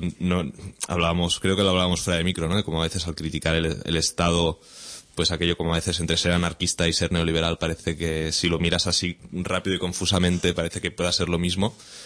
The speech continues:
Pero bueno, en este momento de retallada se trata de defender lo público, pero también defender lo público en el sentido de reapro-, reapropiárnoslo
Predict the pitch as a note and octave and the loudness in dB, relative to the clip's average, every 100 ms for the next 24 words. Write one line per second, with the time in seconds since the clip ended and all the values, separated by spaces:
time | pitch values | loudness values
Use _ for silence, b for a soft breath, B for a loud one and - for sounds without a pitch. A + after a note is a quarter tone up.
0 | B B B - - E2 F#2 D#2+ C#2+ D#2+ | B B B -6 0 2 2 0 -2 -2
1 | D#2+ F#2 F2 F2 F2+ F2 F2 F2+ G2+ - | -2 0 0 2 0 0 0 2 0 0
2 | E2 E2 F2 F2 - F2 E2+ F2 F2 F2 | -4 0 0 0 0 0 2 4 4 2
3 | E2 - B B _ - F#2 F#2 E2+ G2 | -2 -10 B B _ -2 2 2 2 0
4 | F#2+ G2 F#2 G#2+ B2+ - F#2+ E2 D2+ D#2+ | 2 0 2 0 -2 0 0 0 -2 -2
5 | E2 E2+ E2+ E2+ - E2+ F2+ E2 D#2+ D#2+ | -2 0 0 0 0 0 0 0 -2 0
6 | F2 F#2 D2 - - D#2+ D2 - C#2+ - | 2 2 0 -6 -4 -2 0 -2 -4 -6
7 | A#1+ - D2+ D2 C#2+ D#2 D#2 E2+ E2+ F#2 | -6 -2 -2 -2 -2 -2 0 2 2 2
8 | G#2+ | 0